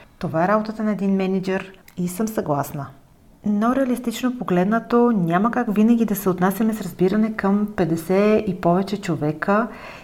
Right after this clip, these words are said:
и да намираме изгодни за всеки от тях решения за всяка ситуация. И няма как да изглеждаме добри в очите на всички тях.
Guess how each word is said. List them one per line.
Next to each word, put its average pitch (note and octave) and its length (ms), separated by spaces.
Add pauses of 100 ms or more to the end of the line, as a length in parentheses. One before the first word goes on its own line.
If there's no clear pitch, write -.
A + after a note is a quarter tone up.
(160)
и G#3+ 80
да G#3+ 100
намираме G3+ 420
изгодни F#3 480
за E3+ 100
всеки - 360
от A3 100
тях D3+ 240
решения E3+ 720 (120)
за D#3 140
всяка E3 300
ситуация. - 600 (1000)
И A3 120
няма G#3+ 300
как B3+ 220
да A3 140
изглеждаме G3 500
добри F3 260
в F3+ 100
очите G3 300
на E3+ 120
всички - 420
тях. G3+ 400